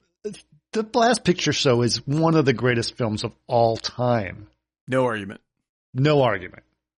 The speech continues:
Speaker 1: Paper Moon is fine. It's good. It's, I
Speaker 2: Paper
Speaker 1: like
Speaker 2: Moon
Speaker 1: it.
Speaker 2: is
Speaker 1: I like it.
Speaker 2: incredibly charming and fun.
Speaker 1: It's
Speaker 2: Like,
Speaker 1: fun.
Speaker 2: it's
Speaker 1: It's good.
Speaker 2: like,
Speaker 1: You know,
Speaker 2: I,
Speaker 1: it
Speaker 2: I'm way more prone to watch Paper Moon because it's all incredibly fun.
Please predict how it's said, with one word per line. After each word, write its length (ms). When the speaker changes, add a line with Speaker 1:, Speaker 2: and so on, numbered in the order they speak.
Speaker 1:
Paper 280
Moon 260
is 340
fine. 280
It's 120
good. 180
It's, 180
I 40
Speaker 2:
Paper 120
Speaker 1:
like 140
Speaker 2:
Moon 100
Speaker 1:
it. 40
Speaker 2:
is 260
Speaker 1:
I 60
like 240
it. 60
Speaker 2:
incredibly 480
charming 520
and 120
fun. 540
Speaker 1:
It's 100
Speaker 2:
Like, 180
Speaker 1:
fun. 220
Speaker 2:
it's 40
Speaker 1:
It's 120
good. 400
Speaker 2:
like, 140
Speaker 1:
You 60
know, 120
Speaker 2:
I, 120
Speaker 1:
it 220
Speaker 2:
I'm 200
way 220
more 180
prone 340
to 80
watch 280
Paper 200
Moon 200
because 260
it's 240
all 300
incredibly 560
fun. 500